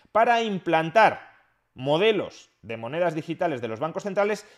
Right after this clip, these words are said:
que no solo permitan a los políticos conocer todos y cada uno de los movimientos,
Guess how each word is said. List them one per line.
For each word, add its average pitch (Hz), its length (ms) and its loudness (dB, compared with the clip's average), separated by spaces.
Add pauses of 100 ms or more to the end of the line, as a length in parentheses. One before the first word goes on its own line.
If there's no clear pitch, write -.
(100)
que 190 140 0
no 254 200 0
solo 240 460 0
permitan 170 600 -2
a 151 80 -2
los 147 200 -4
políticos 151 720 -6 (220)
conocer 180 520 2 (340)
todos 233 360 2
y 196 80 -8
cada 220 320 4
uno 220 300 2
de 160 100 2
los 147 220 -2
movimientos, 156 880 -6